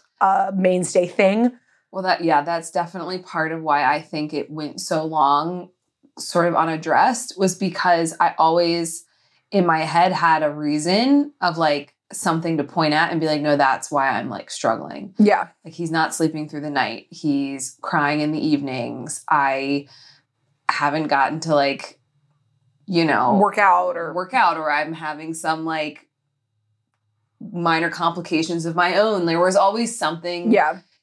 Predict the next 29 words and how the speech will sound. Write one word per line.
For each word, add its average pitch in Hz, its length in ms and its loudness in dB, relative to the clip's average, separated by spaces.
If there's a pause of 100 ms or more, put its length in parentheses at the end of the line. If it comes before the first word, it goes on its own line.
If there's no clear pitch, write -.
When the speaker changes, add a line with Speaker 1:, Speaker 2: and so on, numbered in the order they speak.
(180)
Speaker 2:
to 185 160 -4
say, 151 800 0 (220)
"No, 170 240 6
I'll 180 160 6
feel 262 220 2
better 170 240 0
when. - 360 -6 (120)
I'll 160 80 2
Speaker 1:
Yeah. 208 100 4
Speaker 2:
feel 170 120 -6
better 165 240 -8
when. 117 280 -8
I'll 156 140 0
feel 156 180 -10
better 135 220 -10
when." - 360 -16
Speaker 1:
Which, 302 260 2
like, 320 280 0
could 302 220 2
have 254 200 -2
been 220 180 2
true. 247 280 2
Like, 214 240 2
that's 220 260 2
Speaker 2:
Yes. - 20 -4
Speaker 1:
not, 226 280 6
it's 233 140 -8
not 226 320 -2
in, 202 360 -2